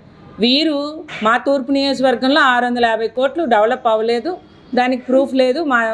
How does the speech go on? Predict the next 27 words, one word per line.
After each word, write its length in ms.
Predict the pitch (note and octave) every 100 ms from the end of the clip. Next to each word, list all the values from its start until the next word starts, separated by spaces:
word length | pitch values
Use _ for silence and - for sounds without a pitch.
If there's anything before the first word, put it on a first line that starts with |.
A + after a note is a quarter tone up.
| A3+
నూట 180 | A#3+ B3 A3+
డెబ్బై 220 | A3+ G#3 A#3
మూడే 180 | A3 A3+ A#3
అని 100 | G3
అంటున్నారు. 320 | F#3 E3+ D#3+ - - - - F3+
నిజంగా 500 | F3 E3 A#3 C#4 C4+ A#3+ - - _ - - E3+
ఇదే 180 | G3+ B3+ C#4
గద్దె 260 | B3+ G3+ B3
అనురాధ 340 | A3 A3 G#3+ G#3+ G#3+
కానీ 240 | G#3 G#3 G#3 A#3+
మరి 120 | G#3 G#3 A3
ఐదేళ్ళు 380 | B3+ C#4 D#4 D#4
వాళ్ళు 180 | C#4 C4 G#3
బయటికి 280 | G#3+ C#4 B3
రాలేదు 280 | G#3+ A#3 B3+ A3+
కాబట్టి 400 | A3 A3+ A3+ D#4 B3 C4+ A3+
రోడ్ల 240 | B3+ C4 C#4+
మీదకి 220 | C4+ C4 A#3+
వచ్చేసరికి 560 | A#3+ B3+ B3+ A#3+ C#4 A#3+ C4+ A3
అభివృద్ధి 300 | A#3 C#4 C4+ B3
కనపడింది. 460 | G#3 F3+ D3+ D3 - - - - -
అభివృద్ధి 280 | A#3 C#4+ C#4+ C#4
కనపడినప్పుడు 560 | C4+ C#4 D#4 D#4 C4+ C#4
ఏం 60 | D4 D4
చెప్పాలి? 400 | C#4+ D4 D4 C#4+ C#4+ A3+
అభివృద్ధి 320 | A3+ D4 B3 A#3
జరిగిందంటే 560 | A#3+ C4+ D4 D4+ D4+